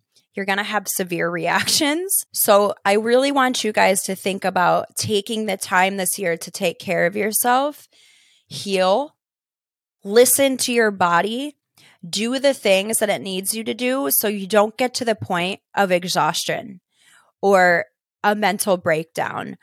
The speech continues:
or a physical injury or the need for medical intervention, which has side effects as everything does.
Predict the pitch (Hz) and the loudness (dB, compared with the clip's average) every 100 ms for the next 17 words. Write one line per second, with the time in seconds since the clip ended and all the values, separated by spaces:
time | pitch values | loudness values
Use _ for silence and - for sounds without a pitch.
0 | _ _ - 208 196 190 185 185 - 214 | _ _ 0 4 6 6 6 2 0 -2
1 | - 208 196 190 196 185 170 175 170 165 | 0 0 2 2 2 4 4 2 -4 -4
2 | 165 107 - - - _ _ 196 214 220 | -4 -4 -8 -10 -16 _ _ 6 8 8
3 | 208 202 196 196 202 - 202 190 175 175 | 6 0 0 0 0 2 2 4 4 2
4 | 175 139 165 160 160 160 - 165 131 - | 0 0 -2 0 0 -2 -2 -4 -4 -6
5 | 175 165 - 175 175 165 - 165 165 165 | -6 -4 -6 -6 -2 -2 0 0 0 -2
6 | 156 - - 170 - 175 170 170 - 160 | -2 -2 -2 -2 -2 -4 -4 -8 -8 -10
7 | 156 151 107 - | -8 -8 -6 -8